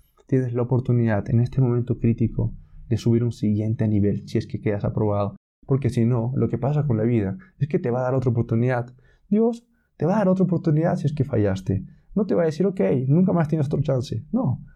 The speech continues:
Pero sencillamente vas a caminar un poco más, ganar un poco más de experiencia, otra vez pasar un pequeño proceso y volver al mismo punto y ver si estás listo. Cuando yo hablo con la gente, les digo, "Ok, una manera de probar si es que eres más maduro o no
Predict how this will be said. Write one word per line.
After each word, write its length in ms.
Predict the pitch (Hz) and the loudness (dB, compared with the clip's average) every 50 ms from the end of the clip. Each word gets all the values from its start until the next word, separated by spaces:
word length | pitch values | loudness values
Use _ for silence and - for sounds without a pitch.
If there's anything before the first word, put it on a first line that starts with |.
| - - _ _ _ _ _ - | -20 -20 _ _ _ _ _ -2
Pero 140 | 127 123 | 0 2
sencillamente 560 | 117 131 120 - 151 147 139 147 151 147 147 131 | 2 2 0 0 0 0 0 2 2 2 2 2
vas 240 | 123 127 123 - | 0 0 -2 -2
a 100 | - 131 | -4 -2
caminar 360 | - 117 113 117 117 117 123 127 | 0 2 2 4 4 4 4 4
un 100 | 117 113 | 4 2
poco 200 | 120 113 117 113 | 0 0 -2 -2
más, 420 | 110 101 120 - - _ _ _ _ _ _ _ _ _ _ _ - | -2 -2 -4 -8 -12 _ _ _ _ _ _ _ _ _ _ _ -4
ganar 220 | 110 110 113 123 | -2 0 2 2
un 80 | 127 117 | 2 4
poco 200 | 123 117 117 117 | 2 2 2 2
más 120 | 117 113 | 2 2
de 60 | 117 | 2
experiencia, 580 | 113 - 110 104 110 110 110 110 - 104 95 - - - _ _ | 0 0 0 0 2 0 -2 -2 -2 -2 -4 -4 -6 -14 _ _
otra 280 | - 196 214 - 254 233 | -2 -2 0 0 0 0
vez 160 | 208 190 185 | 2 2 2
pasar 220 | 180 147 156 160 | 0 0 0 2
un 80 | 160 147 | 0 2
pequeño 320 | 147 135 - 147 147 143 | 0 0 0 2 0 2
proceso 600 | 147 135 113 - - - 123 - - 113 110 - - _ _ _ _ _ | 0 0 -2 -2 -2 -4 -4 -4 -4 -4 -4 -6 -8 _ _ _ _ _
y 120 | - 135 123 | 2 2 4
volver 320 | 117 113 113 120 139 131 | 4 2 2 2 2 2
al 80 | 117 117 | 2 2
mismo 240 | 127 117 117 110 | 4 4 2 2
punto 360 | - 113 113 107 98 - 104 - | 2 0 0 0 -2 -4 -6 -2
y 120 | - 113 104 | 0 0 2
ver 180 | 104 123 139 | 2 0 0
si 100 | 135 120 | -2 -4
estás 280 | 113 - - 110 110 - | -4 -2 -2 -2 -2 0
listo. 340 | 104 101 - - 113 - - - _ _ _ - | -2 -2 -2 -4 -6 -6 -8 -10 _ _ _ -4
Cuando 220 | - 120 117 117 | 0 2 4 4
yo 160 | 117 117 117 | 4 4 2
hablo 260 | 120 127 131 127 120 | 2 0 0 0 0
con 100 | 123 120 | 0 0
la 80 | 113 107 | -2 0
gente, 280 | - 110 104 92 104 101 | 0 0 0 0 0 0
les 140 | 104 107 | 0 0
digo, 220 | 104 113 117 143 - | 0 2 2 2 0
"Ok, 120 | - - 277 - - 143 - - - - - | -2 -2 -4 -4 -4 -6 -8 -10 -12 -4 0
una 180 | 156 185 202 | 2 4 4
manera 300 | 185 165 151 151 151 175 | 4 2 2 2 2 2
de 100 | 175 160 | 0 0
probar 420 | 156 147 147 143 160 165 175 - - _ _ _ - | 0 0 0 2 2 0 -2 -6 -10 _ _ _ -12
si 160 | - - 135 | -4 -2 -2
es 40 | 135 | 0
que 100 | 139 160 | 0 0
eres 120 | 160 156 | 0 0
más 140 | 147 151 151 | 2 2 2
maduro 380 | 147 151 139 147 156 156 156 156 | 2 2 2 2 2 2 2 2
o 80 | 151 | 2
no 220 | 135 123 120 139 | 2 2 0 -2